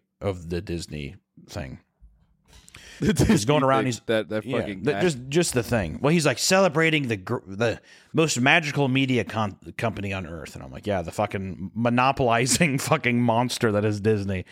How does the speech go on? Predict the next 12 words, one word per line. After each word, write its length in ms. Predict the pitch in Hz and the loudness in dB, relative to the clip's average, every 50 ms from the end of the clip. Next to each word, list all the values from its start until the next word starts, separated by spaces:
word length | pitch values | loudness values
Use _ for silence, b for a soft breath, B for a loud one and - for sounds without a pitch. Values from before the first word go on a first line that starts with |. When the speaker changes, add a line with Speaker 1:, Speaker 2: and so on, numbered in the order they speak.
| B B B B B B B B B B - | B B B B B B B B B B 0
Speaker 1:
But 220 | 135 139 135 - - | 2 2 2 0 -4
he 180 | - 113 160 160 | -2 0 2 2
was, 100 | 160 151 | 4 2
like, 140 | 151 131 | 2 2
looking 220 | 127 160 190 185 165 | 2 2 2 2 2
around 200 | 147 147 147 143 | 2 2 2 0
at 60 | 120 | -2
the 80 | 113 113 | -2 -2
same 540 | - - - 151 160 170 180 190 185 175 160 | -2 2 2 2 4 4 4 2 2 2 0
sign, 580 | - - - 151 139 135 120 101 85 71 - - _ | 0 0 2 2 2 2 0 0 -2 -6 -10 -16 _
just 200 | - - 113 110 | -10 -8 -6 -6
a 80 | 120 | -6